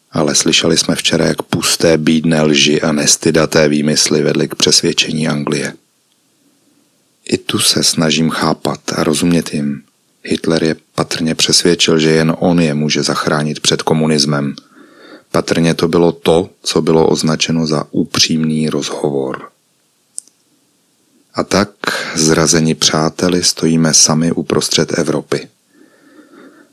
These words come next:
Podvod a lež se nastoluje na vítězný stolec.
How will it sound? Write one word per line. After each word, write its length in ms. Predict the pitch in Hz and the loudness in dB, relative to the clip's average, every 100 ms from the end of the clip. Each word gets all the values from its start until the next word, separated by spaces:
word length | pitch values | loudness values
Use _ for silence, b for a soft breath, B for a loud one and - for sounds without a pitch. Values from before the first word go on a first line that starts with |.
| B | B
Podvod 440 | 95 87 90 98 - | 2 4 4 4 2
a 80 | 95 | 2
lež 320 | 87 87 - | 2 2 2
se 160 | - 90 | 2 2
nastoluje 560 | 82 - - 92 92 | 2 0 2 4 4
na 120 | 87 82 | 4 2
vítězný 540 | 82 82 82 85 85 | 2 2 2 2 0
stolec. 720 | - 82 76 71 - - | 2 2 0 0 0 0